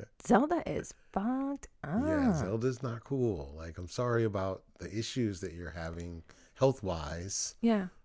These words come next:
Speaker 1: But damn.
Speaker 2: Like, clearly, it's not just spinal meningitis.
Speaker 1: No, you're s-, just super salty. <laughs> And,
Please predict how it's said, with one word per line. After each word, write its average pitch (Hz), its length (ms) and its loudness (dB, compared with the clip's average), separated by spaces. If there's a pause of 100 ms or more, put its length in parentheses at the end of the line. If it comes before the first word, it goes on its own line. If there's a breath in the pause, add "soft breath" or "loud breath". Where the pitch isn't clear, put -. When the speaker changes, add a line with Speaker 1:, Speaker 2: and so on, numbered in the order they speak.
Speaker 1:
But 104 240 0 (560)
damn. 110 480 0 (540)
Speaker 2:
Like, 214 200 0 (380)
clearly, 247 720 4 (200)
it's - 260 4
not 180 340 6
just 175 200 2
spinal 160 280 4
meningitis. 165 500 0
Speaker 1:
No, 127 160 10
you're 117 180 8
s-, - 160 0
just - 260 -2
super 120 300 4
salty. 101 720 4
<laughs> - 200 -8
And, 175 80 4